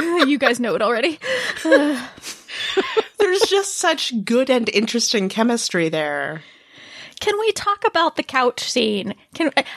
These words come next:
Speaker 1: who takes a donut like that? I mean,
Speaker 2: I mean, that's
Speaker 1: this
Speaker 2: not
Speaker 1: is
Speaker 2: the
Speaker 1: just
Speaker 2: couch scene, but yeah.
Speaker 1: <laughs> I know, but same episode, and oh my gosh, it, it, I know it's just Katie McGrath's face or something, but it's so flirty.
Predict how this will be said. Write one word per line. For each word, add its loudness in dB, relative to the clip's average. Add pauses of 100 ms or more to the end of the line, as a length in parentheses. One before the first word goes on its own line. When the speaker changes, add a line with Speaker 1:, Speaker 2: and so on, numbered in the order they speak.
(200)
Speaker 1:
who 4 (140)
takes 0
a 2
donut 0
like -2
that? 2
I 2
mean, 0 (120)
Speaker 2:
I 4
mean, 4
that's 2
Speaker 1:
this 6
Speaker 2:
not 6
Speaker 1:
is 0
Speaker 2:
the 4
Speaker 1:
just 6
Speaker 2:
couch 4
scene, 4
but 2
yeah. 4
Speaker 1:
<laughs> -10
I 2
know, 4 (420)
but 0 (120)
same 2
episode, 2
and -2
oh 2
my 4
gosh, 2
it, -2 (200)
it, -2
I 4
know 4
it's 0
just -2 (340)
Katie 2
McGrath's 0
face 0
or 2
something, 2
but -2
it's -2
so 2
flirty. 2